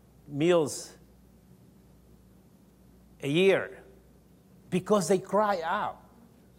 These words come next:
And you guys provide, like, around eight thousand meals a year. This church help us with funds to provide about seventy-five hundred, eight thousand meals a year.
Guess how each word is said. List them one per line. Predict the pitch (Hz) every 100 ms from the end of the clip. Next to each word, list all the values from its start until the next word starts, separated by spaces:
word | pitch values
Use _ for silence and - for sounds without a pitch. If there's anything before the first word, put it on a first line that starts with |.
| - - _ - - _ - _ _ - -
And | 156
you | 151 165
guys | 196 165
provide, | - 151 160
like, | 156 147 - - - _ - - - - - -
around | 123 147 156 147 139
eight | 156 -
thousand | 160 156 143 147
meals | 170 143
a | 147
year. | 180 214 - - -
This | - 170
church | - 202 - - - - - - - _ _ _ - -
help | 165 165
us | 143
with | 160
funds | - 185 147 -
to |
provide | 139 135 135 139
about | 131 139 135 120 - - - - - - - - -
seventy-five | - 147 135 - 135
hundred, | 143 143 123
eight | 123 -
thousand | 127 120 120
meals | 123 131 127 - -
a |
year. | 170 170 -